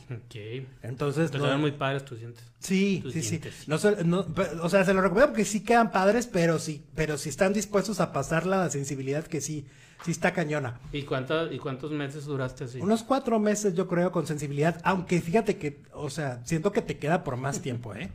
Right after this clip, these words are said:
Speaker 2: Bueno, total que a Bisoño esto pasó, pero luego fue al, al Twitter a pedir ayuda.
Speaker 1: Sí.
Speaker 2: Obviamente no era por lo del diente, yo supongo que era para algún pariente que quería, eh, ir al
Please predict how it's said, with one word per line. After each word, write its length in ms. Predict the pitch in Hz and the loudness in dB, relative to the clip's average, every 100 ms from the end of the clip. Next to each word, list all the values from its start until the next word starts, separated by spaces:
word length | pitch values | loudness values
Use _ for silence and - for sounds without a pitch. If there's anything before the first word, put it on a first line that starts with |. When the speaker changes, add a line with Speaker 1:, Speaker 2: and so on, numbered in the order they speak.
| - - - 165 | -14 -20 -4 4
Speaker 2:
Bueno, 240 | 185 160 | 6 6
total 320 | 233 247 277 | 4 6 6
que 80 | 294 | 6
a 60 | 269 | 6
Bisoño 440 | 226 214 202 220 160 | 6 6 6 4 4
esto 260 | 165 180 | 2 0
pasó, 320 | - 101 110 - | -2 -4 -8 4
pero 180 | 202 240 | 6 8
luego 300 | 269 294 330 | 8 6 4
fue 480 | - 247 220 214 - - | 4 4 4 2 -8 -2
al, 280 | 170 185 - | 0 0 0
al 280 | 175 185 175 | 0 0 2
Twitter 520 | 220 196 - 156 165 - | 2 2 4 2 2 -2
a 140 | 151 156 | -2 0
pedir 260 | 143 139 | 0 0
ayuda. 360 | 160 160 233 214 - - _ _ | 0 2 2 0 -4 -20 _ _
Speaker 1:
Sí. 380 | - - 175 156 - - - - - | -16 -6 -4 -4 -8 -20 -20 -14 0
Speaker 2:
Obviamente 440 | 202 233 214 202 185 | 4 6 6 4 6
no 80 | |
era 160 | 165 165 | 6 6
por 160 | 165 165 | 6 6
lo 100 | 170 | 6
del 160 | 165 | 6
diente, 420 | 165 185 185 139 123 | 4 2 2 -2 4
yo 200 | 196 226 | 6 6
supongo 640 | - 285 - 202 165 180 | 4 0 2 2 4 2
que 100 | 156 | 0
era 140 | 143 | 0
para 200 | 143 165 | 0 -2
algún 240 | 120 127 131 | -2 -4 -2
pariente 580 | 160 156 135 120 160 160 | 0 2 0 0 -4 -2
que 160 | 139 | -6
quería, 500 | - 135 131 156 156 - | -4 -4 0 -2 -2 -6
eh, 80 | 131 | -6
ir 560 | 131 123 139 139 143 - | -6 -6 -6 -4 -6 -6
al 240 | 147 156 | -4 -4